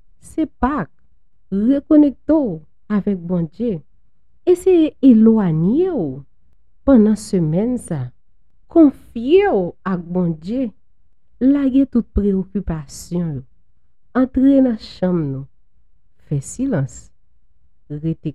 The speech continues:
kalm; tande vwa Senyè a; tande li, paseke li di w. Mwen prè pou m tande w.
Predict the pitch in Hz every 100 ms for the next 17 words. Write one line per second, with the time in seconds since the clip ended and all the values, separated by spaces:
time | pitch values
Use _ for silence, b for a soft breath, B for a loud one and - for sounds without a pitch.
0 | - 160 147 139 127 123 - - - -
1 | - - - - - - - - - 240
2 | 202 170 143 - 247 254 - - - -
3 | 151 151 160 185 220 214 - 156 143 147
4 | 160 123 120 - - - - - - -
5 | 415 370 208 202 302 294 330 269 165 -
6 | - - - - - - - 220 - 226
7 | 247 247 233 - - - - - - 233
8 | 240 226 175 190 226 220 - - - -
9 | - - 190 220 254 226 - 185 208 254
10 | 196 - - - - - - - - 180
11 | 170 170 202 202 240 226